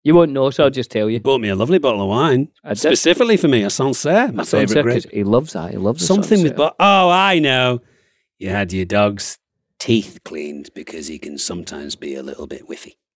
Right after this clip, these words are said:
Speaker 1: 'Cause the last <laughs> time you were down, you said his breath was absolutely honking.
Speaker 2: Well, even you and your wife are like, "Oh, Bob, what's
Speaker 1: Yeah.
Speaker 2: going on there?"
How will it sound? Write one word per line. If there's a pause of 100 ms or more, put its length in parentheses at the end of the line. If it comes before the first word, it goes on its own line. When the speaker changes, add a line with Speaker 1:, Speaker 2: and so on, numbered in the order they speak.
(140)
Speaker 1:
'Cause
the
last
<laughs>
time
you
were
down,
you
said
his
breath
was (120)
absolutely
honking. (100)
Speaker 2:
Well,
even
you
and
your
wife
are
like,
"Oh,
Bob, (100)
what's
Speaker 1:
Yeah.
Speaker 2:
going
on
there?"